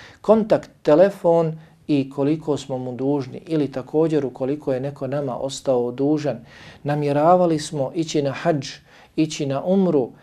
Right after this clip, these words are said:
nismo izdvojili zekat iz našeg imetka i ostalo, trebamo sve to spomenuti. Trebamo oporučiti našim bližnjima da što je god moguće više dove za nas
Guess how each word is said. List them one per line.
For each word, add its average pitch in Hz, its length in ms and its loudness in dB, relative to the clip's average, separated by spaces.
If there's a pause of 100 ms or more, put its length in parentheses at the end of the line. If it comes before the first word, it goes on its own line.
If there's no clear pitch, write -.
(200)
nismo 180 400 0
izdvojili 151 580 2
zekat 175 560 0
iz 143 160 -4
našeg 160 400 -2
imetka 147 460 -2
i 151 200 -2
ostalo, 190 760 4 (280)
trebamo 139 500 -4
sve 156 240 -4
to 139 480 -4
spomenuti. 120 880 -8 (300)
Trebamo 175 460 2
oporučiti 147 880 -2 (120)
našim 143 420 -6
bližnjima 143 560 0
da 151 140 -4
što 165 160 -4
je 156 80 4
god 175 240 2
moguće 160 480 0
više 165 340 0
dove 160 380 4
za 131 160 -4
nas 123 340 -8